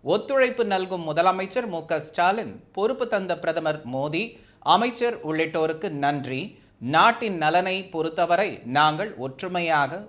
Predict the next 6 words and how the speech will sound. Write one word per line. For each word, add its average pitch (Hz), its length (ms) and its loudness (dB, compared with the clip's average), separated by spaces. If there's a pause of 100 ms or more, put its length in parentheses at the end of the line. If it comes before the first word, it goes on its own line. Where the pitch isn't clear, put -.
உறுதியாக, 180 800 2 (160)
தெளிவாக, 208 840 2
அசைக்க 220 480 -4
முடியாதவர்களாக 175 1040 2
நிற்கிறோம் 165 580 -6
என 117 280 -6